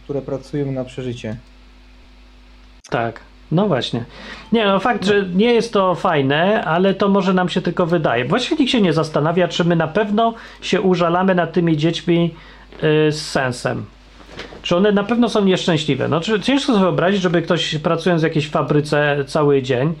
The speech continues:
Speaker 2: był specjalnie szczęśliwy, ale tak naprawdę to ja nie wiem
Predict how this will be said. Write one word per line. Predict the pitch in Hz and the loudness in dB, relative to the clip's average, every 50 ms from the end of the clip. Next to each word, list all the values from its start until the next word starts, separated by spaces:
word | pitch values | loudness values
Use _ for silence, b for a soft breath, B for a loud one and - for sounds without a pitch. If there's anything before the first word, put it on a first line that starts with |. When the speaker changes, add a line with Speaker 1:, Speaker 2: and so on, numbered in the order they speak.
| B B B B B B B | B B B B B B B
Speaker 2:
był | 156 156 160 160 160 151 | 0 0 2 2 0 -2
specjalnie | 151 - - 156 151 - 160 151 151 147 | -4 -2 -4 -2 0 0 0 2 2 0
szczęśliwy, | 147 - 160 143 - - - 131 117 123 127 147 165 165 165 B B B B B B B B B B B B B - - - | 0 0 -2 -2 -2 -2 -4 -4 -2 0 0 0 0 0 -4 B B B B B B B B B B B B B -20 -12 -6
ale | - 147 139 147 151 156 160 | -2 -2 0 2 2 0 0
tak | 156 175 160 165 | 0 -2 0 0
naprawdę | 175 151 185 185 180 | 0 0 0 0 2
to | 202 | 2
ja | 202 220 | 4 4
nie | 240 311 403 349 | 4 2 2 2
wiem | - 139 113 104 107 | 0 0 0 0 -4